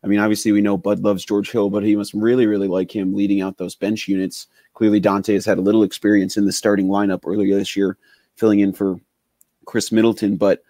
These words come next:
uh, you know, at, at least to start, he, he seemed to play really under control against the Cavs, fifteen points, five rebounds, four assists, three steals. And I, I think almost most importantly, just one turnover for Dante. But, uh,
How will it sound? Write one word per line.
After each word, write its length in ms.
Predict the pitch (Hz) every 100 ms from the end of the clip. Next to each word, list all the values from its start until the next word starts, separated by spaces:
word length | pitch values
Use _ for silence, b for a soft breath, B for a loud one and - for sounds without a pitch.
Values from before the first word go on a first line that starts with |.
| _ _ _ 110
uh, 140 | 98 -
you 100 | 127
know, 120 | 120
at, 160 | -
at 280 | 110 - 110
least 260 | 117 147 -
to 80 | 107
start, 380 | - 131 170 117
he, 200 | 107 95
he 160 | 104
seemed 260 | 98 135 127
to 60 |
play 200 | 113 117
really 260 | 104 113 117
under 180 | 113 110
control 400 | 107 90 110 110
against 240 | 101 92
the 80 | 98
Cavs, 380 | 120 110 110 -
fifteen 320 | 104 107 98
points, 280 | 104 104 -
five 220 | 101 98
rebounds, 380 | 107 98 98 -
four 240 | 101 101
assists, 440 | 95 101 98 - _ _ -
three 160 | 110
steals. 340 | - 104 104 95
And 100 | 90
I, 60 | 92
I 80 |
think 180 | - 127 - _ - -
almost 260 | 120 117 -
most 220 | 110 -
importantly, 420 | 98 107 98 95
just 220 | 92 101
one 200 | 98 101
turnover 460 | 104 104 101 95 85
for 160 | - 85
Dante. 400 | 87 92 - 73
But, 260 | 92 82 _ _ _ -
uh, 320 | 104 64 85